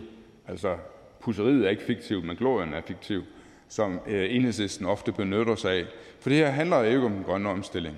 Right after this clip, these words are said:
Altså, der er jo ingen i Enhedslisten, der benægter det her med, at når vi reducerer, øh, olieproduktionen i Danmark med en faktor hundrede,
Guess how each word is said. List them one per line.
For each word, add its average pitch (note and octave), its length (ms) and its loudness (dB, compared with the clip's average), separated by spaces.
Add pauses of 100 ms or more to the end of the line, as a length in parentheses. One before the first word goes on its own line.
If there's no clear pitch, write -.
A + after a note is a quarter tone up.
(360)
Altså, F#2+ 280 2 (280)
der A#2+ 80 6
er A#2 40 6
jo A#2 80 4
ingen D3+ 280 4
i C3+ 100 6
Enhedslisten, C3 520 0
der F2 60 0
benægter A#2+ 460 0
det G#2 140 0
her A2 100 4
med, G#2+ 200 2
at F#2 100 0
når F#2+ 100 -2
vi A#2 220 0
reducerer, G2+ 580 0 (540)
øh, F#2+ 320 0
olieproduktionen A2+ 800 2
i F2 40 -2
Danmark G2 540 2
med F2+ 260 0
en F2+ 200 -2
faktor F#2+ 400 0
hundrede, G#2+ 480 2